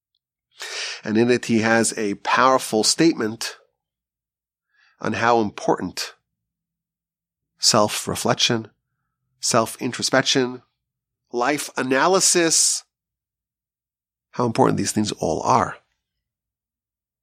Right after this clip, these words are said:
And he says, listen, you know, people, when people think,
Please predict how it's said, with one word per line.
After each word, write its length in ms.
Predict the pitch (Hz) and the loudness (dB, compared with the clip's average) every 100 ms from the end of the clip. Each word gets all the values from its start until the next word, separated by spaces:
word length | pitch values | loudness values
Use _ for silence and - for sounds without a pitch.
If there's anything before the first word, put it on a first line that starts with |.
| _ _ _ _ _ _ _ _ - - - - - - _ _ _ _ - | _ _ _ _ _ _ _ _ -10 -8 -8 -10 -16 -20 _ _ _ _ -2
And 80 | 165 | 0
he 40 | |
says, 220 | 208 190 | 2 2
listen, 400 | 185 214 180 117 113 | 2 2 2 2 0
you 60 | 151 | 2
know, 100 | 143 | 2
people, 600 | - 208 - 135 156 - - _ _ _ _ _ _ _ _ _ _ _ _ _ | 0 0 2 2 2 -4 -20 _ _ _ _ _ _ _ _ _ _ _ _ _
when 180 | 98 107 | -12 -6
people 240 | 151 143 | 0 2
think, 400 | 131 190 214 - | 4 4 4 2